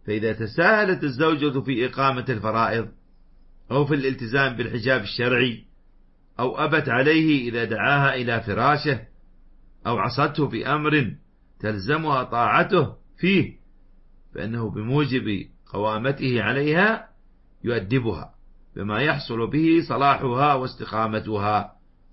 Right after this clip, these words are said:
والتأديب يكون على مراحل كما أمر الله عز وجل. قال الله عز وجل: "واللاتي تخافون نشوزهن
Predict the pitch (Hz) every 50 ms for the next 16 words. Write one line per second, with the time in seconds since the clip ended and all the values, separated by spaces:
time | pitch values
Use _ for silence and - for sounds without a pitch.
0 | - - _ - - - - - - 120 120 117 127 117 110 104 135 160 160 147
1 | 131 143 139 120 113 113 - 165 160 151 147 - 165 160 156 156 165 180 202 214
2 | 202 160 139 175 175 160 - - - - - - - - - - - - 180 196
3 | 190 190 165 170 165 165 170 160 156 156 160 175 175 160 147 131 156 143 123 139
4 | 151 147 139 123 165 156 131 - - - - _ _ _ - - - - - -
5 | - _ _ _ - _ _ - - - - - - _ - - - 123 135 135
6 | 131 120 117 117 120 120 107 101 110 98 85 98 104 98 101 147 180 202 - 117
7 | 123 117 113 110 113 113 107 110 113 113 113 117 104 - 110 110 110 98 107 120
8 | 120 113 110 107 110 107 - 113 113 113 104 107 107 110 127 156 185 196 196 196